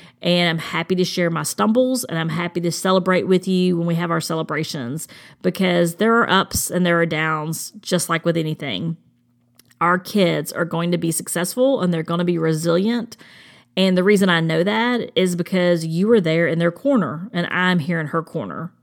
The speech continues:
And we're gonna do everything we can, not to make it perfect, but to absolutely be here to pick her back up when she stumbles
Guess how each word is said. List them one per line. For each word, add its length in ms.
And 180
we're 160
gonna 180
do 240
everything 380
we 120
can, 540
not 200
to 80
make 160
it 100
perfect, 560
but 200
to 160
absolutely 640
be 300
here 460
to 220
pick 360
her 180
back 400
up 160
when 120
she 160
stumbles 680